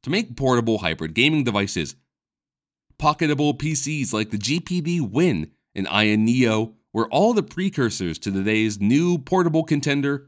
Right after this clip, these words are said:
the Steam Deck. What the Steam Deck has over its competitors is the convenience of Steam and its massive library of games to back the system.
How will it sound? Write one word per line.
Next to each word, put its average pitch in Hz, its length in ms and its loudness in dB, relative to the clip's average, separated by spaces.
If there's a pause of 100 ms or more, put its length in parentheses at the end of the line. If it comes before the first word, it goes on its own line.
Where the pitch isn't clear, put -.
the 90 140 -4
Steam 117 360 2
Deck. - 300 -8 (800)
What 127 140 -2
the 135 80 0
Steam 220 240 0
Deck 196 180 0
has 143 320 0
over 110 160 0
its 104 100 -6
competitors 110 680 -2 (280)
is 151 140 0
the 156 80 0
convenience 170 600 0
of 143 100 -2
Steam 120 540 0 (200)
and 101 140 2
its 90 180 0
massive 117 520 2
library 113 580 2
of 98 140 -2
games 117 340 2
to 107 80 -2
back 95 280 0
the 98 100 -6
system. 120 540 -2